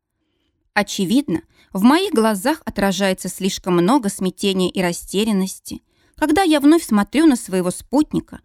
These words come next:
в поисках поддержки, потому что спустя секунду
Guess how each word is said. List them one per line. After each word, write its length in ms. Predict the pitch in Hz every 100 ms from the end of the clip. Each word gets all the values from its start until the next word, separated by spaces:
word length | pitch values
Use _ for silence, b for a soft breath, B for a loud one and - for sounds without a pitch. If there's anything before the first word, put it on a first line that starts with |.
| _
в 160 | - -
поисках 480 | 226 202 - 196 -
поддержки, 760 | 196 170 185 - - - - _ b b b
потому 320 | - 381 403
что 140 | - 262
спустя 400 | - 233 - 202
секунду 640 | - - 196 277 214 269